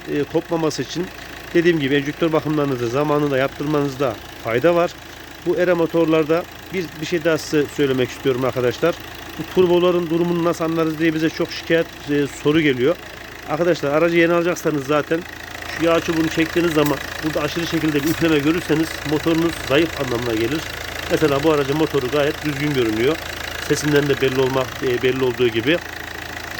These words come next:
Şu, e, emme manifoldun hortumunu sökerek, şu hortumu, intercooler hortumudur bu. Turbo ölüyse, e, pistonun kafasına ve emme manifold hortumuna yağ zaten bastıysa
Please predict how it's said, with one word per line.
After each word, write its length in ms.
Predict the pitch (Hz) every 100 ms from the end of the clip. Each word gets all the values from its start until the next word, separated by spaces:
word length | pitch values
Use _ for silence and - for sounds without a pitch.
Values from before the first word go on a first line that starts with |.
| - - 175
Şu, 160 | 185 - - - - - 131
e, 40 | 127 131 135
emme 220 | 147 160
manifoldun 520 | 175 170 - 165 160 139
hortumunu 420 | 160 160 165 139
sökerek, 440 | - 139 175 160 151 - -
şu 100 | 156
hortumu, 300 | 139 131 127
intercooler 500 | 143 156 135 143 143
hortumudur 440 | 131 120 117 113 113
bu. 120 | 175 - - - - -
Turbo 240 | 160 156 180
ölüyse, 380 | 160 180 - 131
e, 400 | 107 - 127 120
pistonun 400 | 131 - 160 160
kafasına 460 | 147 147 165 143
ve 80 | 143
emme 260 | 147 143 151
manifold 440 | 151 147 151 143
hortumuna 420 | 143 143 156 143
yağ 260 | 110 127 143
zaten 320 | 151 139 123 113
bastıysa 540 | 135 - 175 - 139